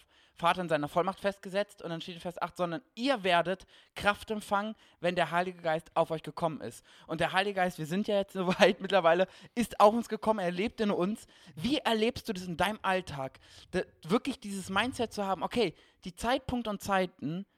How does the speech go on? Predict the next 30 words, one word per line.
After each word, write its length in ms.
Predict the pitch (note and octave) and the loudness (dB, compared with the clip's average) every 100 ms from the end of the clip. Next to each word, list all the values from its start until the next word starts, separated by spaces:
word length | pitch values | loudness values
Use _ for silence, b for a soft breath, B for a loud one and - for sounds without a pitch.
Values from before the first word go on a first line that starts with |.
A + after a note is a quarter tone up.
| _ | _
sind 240 | - G3 - | -4 -4 0
nicht 260 | A#3 - | 0 0
mein 280 | G3+ G3+ B3+ | 2 2 2
Thema, 420 | - B3+ C4 D4 - | -2 0 0 -2 -4
das 140 | - F3+ | -8 -6
ist 140 | F3 | -4
Gottes 320 | - G#3+ A#3+ | -2 -2 -4
Aufgabe, 560 | E3 G#3+ - G3 F#3+ G3+ b b b | 0 0 2 -2 -2 -4 b b b
sondern, 600 | - C#3 B3+ D#4 G#3 D#3+ | 2 8 8 8 2 2
steht 220 | E3+ E3 D3+ | -4 -6 -4
in 100 | D#3 | -2
der 100 | C#3 | -4
Bibel, 340 | D3 F3 F#3 | -4 -4 -4
sondern 480 | - D#3+ B3 C4+ F3+ | 0 2 4 4 2
ist 120 | D#3+ | -2
nochmal 280 | F#3+ G3 F3+ | -4 -2 -4
ganz 260 | D#3 A#3 - | -2 -4 -4
bewusst, 400 | F#3 D3 C3+ _ _ _ | -10 -12 -14 _ _ _
nochmal 320 | E3 F#3 F#3+ | -6 -2 -2
viel 200 | - B3+ | 0 0
mehr 100 | C4+ | 2
der 100 | E3+ | 0
Fokus. 340 | E3+ E3 F#3+ - b b - | -2 -8 -10 -12 b b 2
Deine 280 | G#3+ C4 | 2 2
Aufgabe 440 | G3 F#3+ F3 D#3+ D#3 | 0 0 2 2 2
ist 160 | D3+ | 0
es, 220 | F3+ F3+ - b b b | -4 -6 -12 b b b
mit 200 | F3 - _ _ E3 - | -8 -8 _ _ _ -8
die 200 | F3+ - | -8 -6
Kraft 380 | - A3+ C4 | -2 0 -2